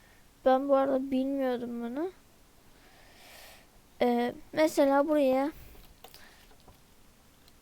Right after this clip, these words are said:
tıklayabilsem, ha. Brawl. Hı,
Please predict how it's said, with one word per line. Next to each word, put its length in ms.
tıklayabilsem, 1080
ha. 220
Brawl. 420
Hı, 140